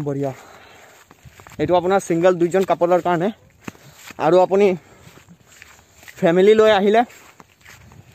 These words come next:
Family লৈ আহিলে নাস্তা চাস্তা কৰিবলৈ ইয়াত বহিব পাৰে। এইটো চাব পাৰিছে,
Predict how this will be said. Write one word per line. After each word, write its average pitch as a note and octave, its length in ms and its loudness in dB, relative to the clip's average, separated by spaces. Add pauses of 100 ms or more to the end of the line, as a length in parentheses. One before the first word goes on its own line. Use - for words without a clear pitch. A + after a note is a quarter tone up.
(320)
Family G3 440 4
লৈ A3 120 4 (100)
আহিলে G#3+ 200 2 (160)
নাস্তা G3 240 -2
চাস্তা G#3 280 0
কৰিবলৈ G#3+ 360 2
ইয়াত G3 200 0
বহিব G3+ 160 2 (100)
পাৰে। G3+ 140 2 (280)
এইটো E3 200 -6
চাব F3+ 200 -4
পাৰিছে, E3+ 220 -12